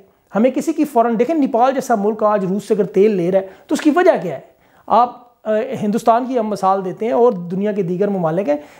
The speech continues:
इनकी अपनी फॉरेन पॉलिसी है, इनमें से किसी के बाहर फार्म हाउस या अपने नहीं है कि वो रिटायरमेंट के बाद जाके सऊदी अरब में इधर नौकरियां कर लें। अगर आपने ये सारा नहीं करना तो इमरान खान का जो एस्टैब्लिशमेंट का बयानिया था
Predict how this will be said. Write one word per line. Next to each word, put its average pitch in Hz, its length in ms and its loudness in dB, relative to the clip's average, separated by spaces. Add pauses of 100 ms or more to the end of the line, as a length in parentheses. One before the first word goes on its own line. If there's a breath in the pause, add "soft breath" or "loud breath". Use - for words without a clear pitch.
(120)
इनकी 247 200 4
अपनी 254 220 0
फॉरेन 214 360 0
पॉलिसी 190 480 -4
है, 135 160 -10 (180)
इनमें 226 220 4
से 220 120 -2
किसी 262 260 -4
के 269 120 -2
बाहर 208 260 4
फार्म 196 300 0
हाउस 190 360 2 (300 loud breath)
या 220 80 6
अपने 214 280 0
नहीं 214 160 2
है 208 60 -2
कि 196 60 -2
वो 196 60 2
रिटायरमेंट 196 440 0
के 190 100 -2
बाद 190 200 0
जाके 180 260 -2
सऊदी 170 320 -2
अरब 190 160 4
में 185 80 -2
इधर 175 140 -2
नौकरियां 180 440 0
कर 160 120 0
लें। 240 120 -4 (360 loud breath)
अगर 240 200 6
आपने 277 260 4
ये 269 80 2
सारा 226 260 4
नहीं 269 180 0
करना 254 320 -2 (320 loud breath)
तो 233 80 -2
इमरान 226 360 2
खान 285 200 -4
का 294 100 -6
जो 226 80 -8
एस्टैब्लिशमेंट 240 680 -4
का 247 120 0
बयानिया 185 640 4
था 160 220 -10